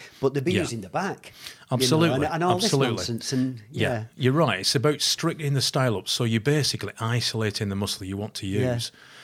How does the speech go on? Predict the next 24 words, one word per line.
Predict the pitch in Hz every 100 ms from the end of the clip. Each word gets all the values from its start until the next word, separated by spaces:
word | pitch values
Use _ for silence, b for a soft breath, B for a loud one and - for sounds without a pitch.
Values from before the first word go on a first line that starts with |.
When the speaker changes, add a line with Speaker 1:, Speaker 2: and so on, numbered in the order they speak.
| B B
Speaker 2:
And | 117
it's | 120 -
all | 156 160
to | -
do | 139 110
with | 95 98
a, | 104 120
it's | -
the | 110
technique | 160 139 131
called | - 117 101 -
time | - 120 113
under | 113 107
tension, | - 113 107 - 87 82 b b b b b b
which | 135 127 127
was | 120 - - - _ - 113
originally | 147 143 120 104 98 98 101 101
postulated | - - - 101 92 95
by | 104 98
a |
guy | 101 98
called | 107 92
Brian | 107 101
Johnson | 107 104 98 - 104 104